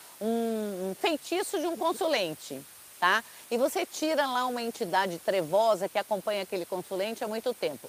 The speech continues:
Você acha o quê? Se você não consegue segurar ele direito, ele vem babando em cima de você. Você pode ter ele que vai ficar à espreita das suas fragilidades como médium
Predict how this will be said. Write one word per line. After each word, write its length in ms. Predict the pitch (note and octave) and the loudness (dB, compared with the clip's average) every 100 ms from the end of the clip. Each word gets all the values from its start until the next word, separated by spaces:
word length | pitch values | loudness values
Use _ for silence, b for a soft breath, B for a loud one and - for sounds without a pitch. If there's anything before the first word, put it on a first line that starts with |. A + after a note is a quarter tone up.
| - | -14
Você 200 | - D4 | -2 0
acha 420 | D4 D4+ F#4+ - | 2 2 0 -2
o 40 | |
quê? 200 | - G#3 | 0 0
Se 100 | - | 2
você 240 | G#3 A#3 C#4+ | 0 2 0
não 100 | D4 | 0
consegue 360 | C#4 C4 F#3+ | -2 0 -2
segurar 440 | - F#3 E3 E3 D#3+ | 0 0 2 4 2
ele 200 | D3+ C#3+ | 2 -2
direito, 680 | C3+ C#3 G#3+ D4+ E4+ - - B B | -2 2 4 4 0 -6 -8 B B
ele 180 | F#4 D#4 | 2 4
vem 160 | B3 A#3+ | 4 6
babando 480 | A#3+ G3+ G#3+ A#3 | 4 4 2 0
em 100 | D#4 | -4
cima 260 | D#4 B3 G3+ | -4 -4 -2
de 60 | G#3 | -2
você. 400 | C#4 - B3 - - - - - - - - | -2 0 -2 -4 -14 -20 -20 -20 -20 -20 -6
Você 520 | G#3+ C#4 - - G#3 B3 - | 2 2 2 0 2 2 4
pode 340 | A#3+ A#3 A#3 | 6 6 2
ter 180 | - G3+ | 0 0
ele 380 | F3+ E3 F#3 F#3 | 0 2 2 0
que 140 | G3+ | 0
vai 180 | E3 E3 | 0 0
ficar 320 | - D3+ D3 | -2 -4 0
à 80 | D3+ | 0
espreita 760 | E3+ - - - A#3 C#4 C#4 G#3 | 0 -6 -8 0 2 2 2 0
das 180 | E3 - | -2 -4
suas 400 | - A#3 G#3 - | -2 0 0 0
fragilidades 800 | E3 D3+ D#3 C#3+ C3+ D3 C3+ - | -2 -2 -2 -4 0 0 0 -4
como 220 | D3 C#3+ | -6 -2
médium 320 | F3+ C4+ C4 | -2 -2 -2